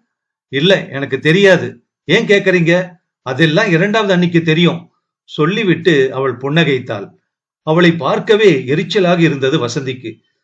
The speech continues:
சீட்டுக்கட்டுல ஃப்ரிட்ஜ்னு ஒரு விளையாட்டு, ரொம்ப இன்டெலிஜென்ட் ஆளுங்க தான் விளையாட முடியும். அது உனக்கு தெரியுமா?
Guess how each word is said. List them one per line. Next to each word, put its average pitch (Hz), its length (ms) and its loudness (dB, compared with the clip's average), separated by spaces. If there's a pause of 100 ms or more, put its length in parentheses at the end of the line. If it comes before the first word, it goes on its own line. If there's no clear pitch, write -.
(160)
சீட்டுக்கட்டுல 165 1120 0
ஃப்ரிட்ஜ்னு 185 460 -2
ஒரு 170 160 4
விளையாட்டு, 156 600 2 (340)
ரொம்ப 185 320 -2
இன்டெலிஜென்ட் 196 600 0
ஆளுங்க 170 300 2
தான் 208 140 0
விளையாட 175 340 2
முடியும். 131 460 -4 (220)
அது 160 220 4
உனக்கு 160 240 0
தெரியுமா? 214 680 -2